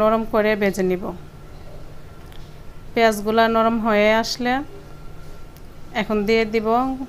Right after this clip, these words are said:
এখানে পাতলা করে কেটে রাখা করলা। এখানে আমি মাঝারি সাইজের দুইটা করলা আর মাঝারি সাইজের দুইটা আলু নিয়েছি। এরকম পাতলা করে কেটে ভালো করে ধুয়ে প-,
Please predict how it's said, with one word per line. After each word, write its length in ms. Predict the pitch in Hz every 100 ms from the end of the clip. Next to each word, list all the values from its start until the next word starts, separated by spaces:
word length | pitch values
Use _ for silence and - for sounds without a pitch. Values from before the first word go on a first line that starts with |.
| - - - -
এখানে 240 | 208 214 208 202
পাতলা 240 | 226 226 220
করে 160 | 208 208
কেটে 260 | 220 226 214
রাখা 200 | 202 214 214
করলা। 320 | 220 220 220 220
এখানে 220 | 214 208 208
আমি 140 | 208 240 - - - - - -
মাঝারি 340 | 220 220 220 208
সাইজের 420 | 233 226 226 240 262 294 - - - - 208
দুইটা 220 | 214 208 202
করলা 340 | 226 226 240 254 220
আর 160 | 208 202 202 202 208
মাঝারি 260 | 208 208 196
সাইজের 220 | 208 208 208
দুইটা 240 | 202 220 220 208
আলু 160 | 208 202
নিয়েছি। 340 | 190 175 - 196 -
এরকম 240 | 202 190 202 208
পাতলা 220 | 202 208 202
করে 160 | 196 196
কেটে 200 | 208 208 208
ভালো 220 | 196 190
করে 140 | 208 196 185
ধুয়ে 180 | 196 202
প-, 140 | -